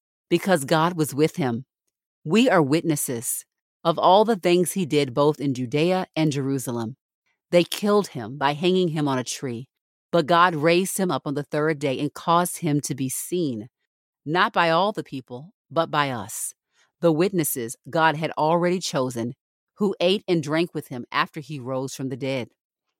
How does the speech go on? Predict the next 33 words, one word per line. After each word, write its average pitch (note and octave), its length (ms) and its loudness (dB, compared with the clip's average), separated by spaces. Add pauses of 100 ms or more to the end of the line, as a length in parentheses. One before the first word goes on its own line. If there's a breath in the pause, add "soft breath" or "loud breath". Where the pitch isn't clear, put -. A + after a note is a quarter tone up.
(180)
He A3+ 120 -2
commanded G3+ 520 0
us - 220 -2
to F3 100 -10
preach - 460 -8
to F3+ 60 -6
the D3 120 -6
people D3 460 -6 (360)
and F3 140 6
to F#3+ 120 2
warn F3+ 360 6
them A#2+ 300 -2
that E3 180 4
he G#3+ 320 -2
is F#3+ 140 -2
the F3 100 2
one D3+ 220 2
appointed F3 600 -2
by D#3+ 340 2
God C#3+ 320 2
as C3+ 200 -2
judge D#3+ 600 0
of D#3 80 -4
the D3+ 100 0
living C#3 440 -2 (340)
and E3+ 180 2
the C#3+ 80 0
dead. C3 400 -4 (640)
About F#3 360 4
him, F#3+ 220 2
all F3 180 6
the F#3+ 100 -6
prophets F3 600 0